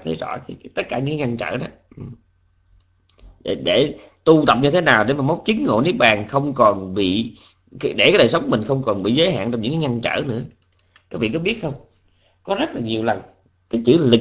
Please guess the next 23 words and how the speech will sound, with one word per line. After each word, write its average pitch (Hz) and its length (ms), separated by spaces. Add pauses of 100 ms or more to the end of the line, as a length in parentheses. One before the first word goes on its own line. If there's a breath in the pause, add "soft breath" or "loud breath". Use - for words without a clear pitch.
bất 269 120 (100)
tòng 110 240
tâm 147 240
á, 165 60 (160)
tôi 147 180
thấm 247 200
thía 247 220
đến 247 320
tận - 240
cùng. - 260 (2250)
Tôi 185 200
chỉ 190 80
mong 175 220
có 196 60
một 135 220
chuyện 123 300
thôi. 160 160 (720)
Ước 262 260
gì 123 160
bây 143 220
giờ 104 280 (1200)
mà 117 220
tôi 143 280